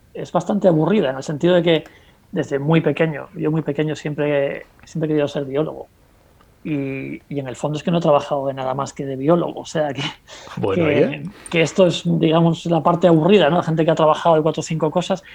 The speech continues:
Speaker 1: Yo desde muy pequeño, desde que veía los programas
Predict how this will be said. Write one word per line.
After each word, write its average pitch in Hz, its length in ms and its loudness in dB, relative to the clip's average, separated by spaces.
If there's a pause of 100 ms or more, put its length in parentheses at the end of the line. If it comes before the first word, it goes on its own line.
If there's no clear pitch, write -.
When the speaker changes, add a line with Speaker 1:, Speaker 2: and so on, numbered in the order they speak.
(400)
Speaker 1:
Yo 170 320 4
desde 175 180 0
muy 165 160 4
pequeño, 165 440 2
desde 135 280 -8
que 139 180 -8
veía 147 300 0
los 151 160 -2
programas 151 640 -2